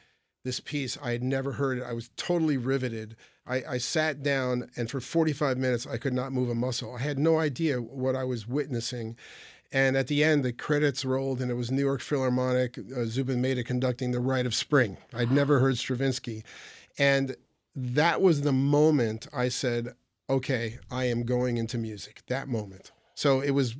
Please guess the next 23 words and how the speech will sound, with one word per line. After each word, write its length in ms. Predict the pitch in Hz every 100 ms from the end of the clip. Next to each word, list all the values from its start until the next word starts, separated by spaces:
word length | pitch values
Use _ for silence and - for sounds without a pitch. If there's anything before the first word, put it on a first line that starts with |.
| -
kinda 240 | 156 147
related 420 | 131 135 135 135
to, 260 | - 123 117
uh, 120 | 113 131
you 140 | 131
know, 80 | 113
public 320 | 131 117 110
television. 640 | 151 165 127 117 117 117 254
<laughs> 60 | - - 262 269
And 140 | 135 131
of 80 |
course, 340 | - 165 143 -
I 140 | 139 127
did 240 | 131 143
watch 420 | 127 127 120 -
the 120 | 120
Bernstein 680 | 110 127 135 - 123 113 110 120
Young 240 | 120 117
People's 300 | 120 123 120
Concerts, 600 | - 117 113 120 113 -
uh, 200 | 117 113
regularly. 560 | 110 117 117 113 113 113
So 300 | - 120